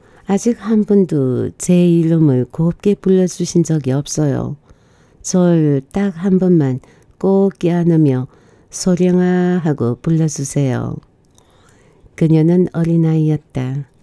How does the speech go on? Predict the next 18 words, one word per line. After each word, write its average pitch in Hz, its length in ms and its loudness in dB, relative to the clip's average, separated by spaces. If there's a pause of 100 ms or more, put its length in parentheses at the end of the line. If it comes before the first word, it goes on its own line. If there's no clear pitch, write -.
(380)
조금 156 360 2
전 151 260 2
낯빛을 156 760 -2
한 160 220 0
번 156 220 2
굳힌 170 400 -2
것 165 180 -4
외에는 147 680 0 (640)
그토록 180 600 0
많은 160 440 2
말을 151 340 0
하고 143 380 -2
들으면서도 143 1000 -2 (500)
어린아이처럼 156 1000 0
한결같이 151 1080 -2
환한 160 540 0
표정을 170 540 -2
지어보였다. 156 1000 -6